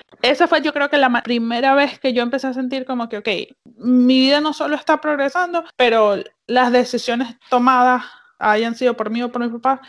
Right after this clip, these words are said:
están dando los resultados que al menos yo quería. Que sentía que estaba volviendo a tener, eh,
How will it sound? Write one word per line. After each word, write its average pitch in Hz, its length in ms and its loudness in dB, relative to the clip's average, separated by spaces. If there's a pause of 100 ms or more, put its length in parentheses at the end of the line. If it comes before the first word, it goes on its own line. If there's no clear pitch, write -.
(200)
están 226 260 -2
dando 247 220 2
los 254 100 0
resultados 226 500 -2
que - 80 -2
al 214 80 2
menos 220 300 -6
yo 214 180 -2
quería. 208 420 -6 (280)
Que 247 140 2
sentía 220 220 0
que 240 60 -2
estaba 240 280 2
volviendo 233 340 -2
a 226 40 -10
tener, 208 360 -6
eh, 208 140 -8